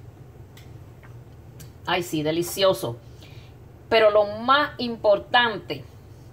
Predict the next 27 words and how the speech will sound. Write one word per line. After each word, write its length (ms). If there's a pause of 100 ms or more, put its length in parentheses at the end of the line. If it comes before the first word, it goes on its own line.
de 380
esta 220
mezcla 560
es 220 (500)
que 120
ustedes 480
van 280
a 80
bajar 640
el 220
colesterol 600
alto, 460 (420)
la 300
diabetes 560
se 120
le 140
va 220
a 80
controlar 680 (420)
y 120
especialmente 880
van 200
a 120
quemar 320
mucha 680
grasa 480
abdominal. 1080